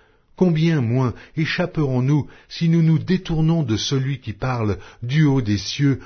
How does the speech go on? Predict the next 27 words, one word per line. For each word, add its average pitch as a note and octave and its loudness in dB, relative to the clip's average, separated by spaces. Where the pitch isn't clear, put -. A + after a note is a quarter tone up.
lui, E3 0
dont B2+ 2
la A#2+ 2
voix A#2 0
alors A#2+ 0
ébranla F#2 -2
la F2 -2
terre, C#2+ -10
et A#2 0
qui D3 -4
maintenant B2 0
a A#2+ -2
fait B2+ -4
cette - -8
promesse. F2 -6
Une A#2+ 0
fois F#2+ 0
encore, C#2 -8
j'ébranlerai B2 0
non D3 2
seulement G#2 -2
la D#2+ -6
terre, C2 -14
mais G2 0
aussi F2+ -6
le E2 -6
ciel. C#2+ -14